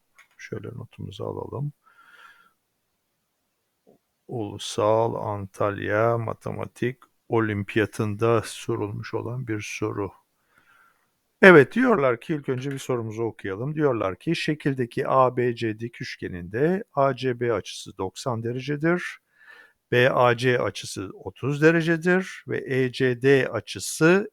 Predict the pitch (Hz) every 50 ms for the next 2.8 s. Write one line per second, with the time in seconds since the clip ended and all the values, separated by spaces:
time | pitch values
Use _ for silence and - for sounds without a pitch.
0 | _ - 139 131 135 131 127 120 113 113 131 123 120 120 - - - 139 139 131
1 | 123 - 104 95 - - 117 - - - 113 123 156 175 185 - _ - - 165
2 | 156 - - 151 135 _ _ - 98 85 - - - - - _